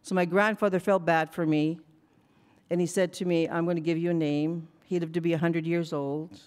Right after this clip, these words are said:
And at the time I was single, I still am. He called me to his home and he said, "Everyone has a name, you don't have one. I wanna give you a name to be remembered for, and also a name that will bring some laughter and joy into people's life remembering you."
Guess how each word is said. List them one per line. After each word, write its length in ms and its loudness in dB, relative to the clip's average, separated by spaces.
And 80 0
at 100 -4
the 80 -4
time 300 2
I 60 2
was 120 0
single, 580 0
I 100 -4
still 340 -4
am. 360 -4
He 120 -8
called 240 -2
me 100 0
to 120 -4
his 160 -2
home 340 -2
and 100 0
he 60 0
said, 380 -2
"Everyone 260 4
has 220 4
a 60 2
name, 480 2
you 140 2
don't 140 0
have 300 -2
one. 300 -6
I 80 -2
wanna 220 0
give 180 0
you 100 0
a 40 2
name 260 2
to 60 0
be 40 0
remembered 400 0
for, 300 -6
and 140 -4
also 340 0
a 40 2
name 340 2
that 200 -2
will 80 -2
bring 240 -2
some 200 -2
laughter 460 -2
and 120 2
joy 180 0
into 140 0
people's 420 -4
life 200 -2
remembering 480 2
you." 300 -2